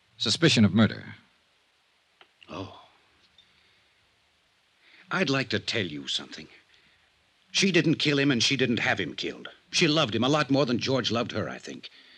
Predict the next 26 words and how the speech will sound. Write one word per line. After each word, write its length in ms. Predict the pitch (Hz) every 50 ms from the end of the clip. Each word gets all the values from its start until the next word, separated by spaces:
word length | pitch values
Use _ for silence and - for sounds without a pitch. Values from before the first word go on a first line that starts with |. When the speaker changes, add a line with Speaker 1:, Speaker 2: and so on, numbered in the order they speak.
| - _ _ _ _ _ _ - -
Speaker 2:
Both 180 | 175 185 147
of 60 | - 98
you 100 | 90 80
know 240 | 85 90 95 107
her. 220 | 135 170 185 165 143 - - - - _ _
Her 100 | - -
dad 280 | 107 175 175 156 147
was 120 | 127 131 131
a 60 | 139
drunken 360 | 101 - 143 147 143 - 120 117
cowhand. 640 | - - 98 90 76 62 73 78 65 65 65 - - - - - _ _ _ _ _ _
When 120 | - 107 117
he 80 | 120
died, 380 | 107 - 143 135 131 143 147 -
George 260 | 120 139 139 135 110
took 160 | - - 131
her 120 | - 139 131
over, 200 | 113 104 - 101
gave 220 | 87 156 170 160
her 100 | 147 131
everything. 540 | 131 117 - 71 - - - 67 64 - - _ - - _ _ _ _ _ _ _ -
So 120 | - 170
you 100 | 165 170
see, 140 | 160 - 190
you're 160 | 190 185 170
wrong. 540 | 156 160 185 196 190 170 139 110 104 - -